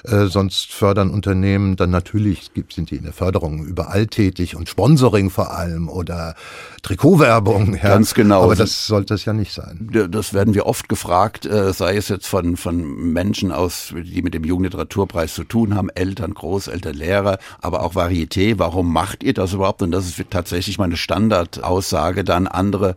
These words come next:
Speaker 1: machen Trikotwerbung, dass Profisportler noch mehr Geld verdienen. Und wenn wir so etwas machen, sollen halt die Menschen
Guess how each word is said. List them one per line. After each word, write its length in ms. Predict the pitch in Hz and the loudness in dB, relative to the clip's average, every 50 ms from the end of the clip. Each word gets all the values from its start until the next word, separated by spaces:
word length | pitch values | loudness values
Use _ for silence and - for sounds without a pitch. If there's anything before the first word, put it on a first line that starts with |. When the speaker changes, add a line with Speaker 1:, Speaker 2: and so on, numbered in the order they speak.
| - - - | -6 -10 -6
Speaker 1:
machen 260 | - 87 82 101 90 | -4 -2 -2 -2 -2
Trikotwerbung, 840 | - 98 85 - - 104 110 110 120 113 107 110 110 117 113 110 101 | -4 -6 -6 -2 0 2 4 4 4 4 4 4 2 2 0 0 -2
dass 180 | - 92 85 - | -4 -6 -8 -8
Profisportler 720 | - 95 92 95 95 101 85 - - 90 90 87 - 85 | -6 -4 -4 -2 -2 -4 -6 -2 0 0 0 0 0 -2
noch 160 | 82 92 98 | -2 -2 0
mehr 140 | - 110 95 | 2 0 2
Geld 260 | - - 98 98 92 | 0 -2 -4 -4 -4
verdienen. 460 | - - 98 87 101 101 98 95 95 90 - - - - | -4 -6 -6 -4 -2 -2 0 0 0 -2 -4 -12 -18 -8
Und 240 | - 90 90 90 - - | -4 -4 -4 -4 -4 -8
wenn 420 | - 101 123 117 - 107 113 117 107 | -8 -8 -4 -2 2 4 4 4 4
wir 100 | 110 95 | 4 2
so 80 | 104 | 2
etwas 280 | 104 92 - 98 - - | 0 0 -2 -4 -2 -2
machen, 180 | 101 95 98 | 0 0 0
sollen 180 | 95 101 98 95 | 0 2 2 2
halt 140 | 101 95 87 | 2 2 2
die 60 | 107 | 2
Menschen 540 | 98 90 92 98 113 117 107 - 95 85 | 2 2 2 2 2 2 2 0 -2 -4